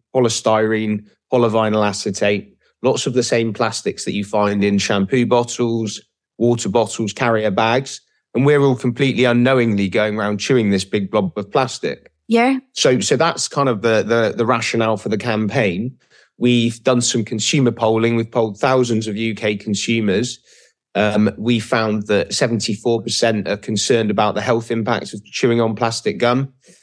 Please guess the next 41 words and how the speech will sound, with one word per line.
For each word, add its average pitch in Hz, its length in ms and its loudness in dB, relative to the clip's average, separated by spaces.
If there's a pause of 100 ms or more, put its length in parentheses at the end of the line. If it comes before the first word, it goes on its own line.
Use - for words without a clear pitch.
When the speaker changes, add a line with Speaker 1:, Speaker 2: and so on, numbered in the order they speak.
(320)
Speaker 1:
Seventy-five 123 720 0
percent 120 320 -2
would 110 80 0
actually 107 300 -2
back 110 320 -2
a 107 40 -4
full-on 110 420 2
ban 110 280 2
of, 98 200 -4
of 98 200 -6
plastic - 440 -4
chewing 101 260 -2
gum. 110 360 -2 (460)
And 117 140 2
interestingly, 120 720 0
eighty-four 123 680 0
percent, 104 600 -4 (540)
um, 101 260 -2
are 101 40 -2
calling 117 480 0
for, 110 200 -6
uh, 104 260 -2 (300)
for 107 100 -4
big 98 220 0
gum 110 200 4
brands 101 340 2
to - 80 -6
be 107 140 -2
transparent 101 680 -2
and 98 140 -2
have - 260 -12
to, 95 340 -6 (320)
um, 107 160 2
list 113 400 0
their 101 160 -2
plastic 104 460 -6
ingredients. 98 600 -2
So 104 120 0
that's 120 340 -2
really 107 200 -2
where, 101 420 -2